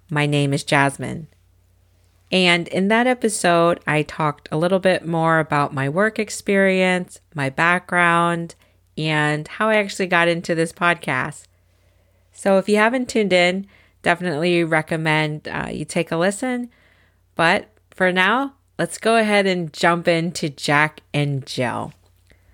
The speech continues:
So what am I talking about in this episode? I wanted to hit on a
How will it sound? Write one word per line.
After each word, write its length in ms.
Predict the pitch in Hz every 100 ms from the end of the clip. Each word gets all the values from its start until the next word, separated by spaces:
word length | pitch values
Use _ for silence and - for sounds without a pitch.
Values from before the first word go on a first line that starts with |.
| _ _ _ _ _
So 240 | _ - 185
what 460 | 151 165 220 - -
am 180 | 180 165
I 120 | 143
talking 500 | - - 175 - 185
about 420 | 180 170 170 -
in 80 | 143
this 240 | 143 147
episode? 680 | 147 139 135 - 135 139 139
I 100 | -
wanted 420 | 196 226 285 320 294
to 120 | 196
hit 300 | 185 185 175
on 480 | 160 156 156 151 156 _ - - - - _ -
a 520 | 156 151 147 143